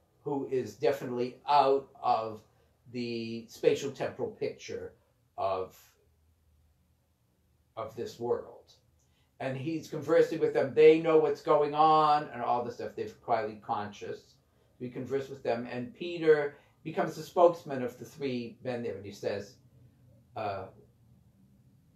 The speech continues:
"Let's, uh, let's build some shrines for you here and just,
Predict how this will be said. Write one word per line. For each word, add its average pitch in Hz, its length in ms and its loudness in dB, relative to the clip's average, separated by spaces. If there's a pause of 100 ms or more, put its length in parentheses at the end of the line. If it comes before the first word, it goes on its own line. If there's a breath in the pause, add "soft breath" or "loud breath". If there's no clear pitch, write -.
(300)
"Let's, 175 500 -2
uh, 147 360 6
let's 254 200 -6
build 175 560 4
some 135 560 -2 (140)
shrines 165 540 0
for 143 60 -12
you 135 60 -6
here 127 200 -4
and 117 100 -10
just, - 440 -12